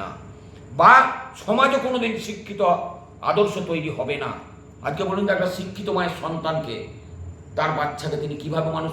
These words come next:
করবেন? তিনি অন্যায় থেকে বিরত রাখবেন, খারাপ কাজ থেকে বিরত রাখবেন, গুরুজনদেরকে সম্মান দিতে বলবেন, স্কুলে পাঠাতে বলবেন, কারণ মা শিক্ষিত, মা বিএ পাস করেছেন। আজকে আপনারা এর হার দেখবেন না, আপনার মাধ্যমিক, উচ্চ মাধ্যমিকের হার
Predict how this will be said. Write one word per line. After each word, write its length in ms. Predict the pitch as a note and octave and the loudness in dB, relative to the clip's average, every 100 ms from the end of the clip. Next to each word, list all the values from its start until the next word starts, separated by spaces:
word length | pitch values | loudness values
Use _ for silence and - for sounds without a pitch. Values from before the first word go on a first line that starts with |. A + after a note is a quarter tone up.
| - | -2
করবেন? 220 | D3+ D#3+ F3 - - - - | -2 -2 -4 -8 -16 -16 -8
তিনি 120 | D3+ C#3 | -4 -2
অন্যায় 300 | D3 D#3+ F3 E3 | -2 0 0 0
থেকে 140 | E3 D#3 | -2 0
বিরত 220 | D#3+ D#3 D#3+ | -2 0 0
রাখবেন, 280 | D#3+ D#3+ D#3 D3+ - - - - | 0 0 -2 -4 -10 -16 -18 -2
খারাপ 220 | C3+ E3 - | 6 6 6
কাজ 120 | D#3+ F3 E3+ | 2 2 2
থেকে 140 | F3 D#3 | 0 2
বিরত 220 | E3 D#3+ D#3+ | 0 2 2
রাখবেন, 300 | D#3 D3+ D3+ D3+ - - - - | 2 2 2 0 -6 -14 -16 -6
গুরুজনদেরকে 580 | D#3+ G#3 G#3 G#3 G3 F#3 F3 | 0 6 6 8 6 4 2
সম্মান 280 | E3+ F3+ G3 G3 | 0 2 2 2
দিতে 140 | F3 F3+ | 2 2
বলবেন, 240 | F3 E3 D#3+ D3 - - E3 D#3+ | 2 2 0 -2 -8 -8 -4 -4
স্কুলে 280 | - A#3 A#3 G3+ | 2 8 8 8
পাঠাতে 280 | F3+ F3+ F3 | 6 4 4
বলবেন, 220 | F3 E3+ D#3+ | 2 2 2
কারণ 140 | E3+ E3+ | 2 2
মা 80 | F#3 G3+ | -2 -2
শিক্ষিত, 320 | G#3+ - - - - B2+ | -6 -6 -2 -2 -2 -2
মা 80 | E3 | -4
বিএ 140 | E3 F#3 | -2 -2
পাস 100 | F#3 F#3+ | -2 -2
করেছেন। 300 | G#3 A3 A3 - - - - - - - - - - - - C3 | 0 2 0 0 -6 -16 -18 -18 -18 -18 -18 -18 -18 -18 -6 0
আজকে 160 | E3+ G#3+ | 6 6
আপনারা 200 | G#3+ A3+ G#3+ | 8 10 10
এর 100 | G#3+ G3+ | 8 6
হার 140 | E3+ F3+ | 4 2
দেখবেন 200 | G#3 G#3+ | 2 2
না, 60 | G3+ | 2
আপনার 180 | F3+ F#3 E3+ - - D3 | 2 2 0 -8 -8 -2
মাধ্যমিক, 380 | G3+ G3+ G3+ - | 0 2 2 2
উচ্চ 140 | G3+ G3 G#3 | -2 0 2
মাধ্যমিকের 380 | G3 F#3 G3+ F3+ | 2 2 2 4
হার 120 | F#3+ | 4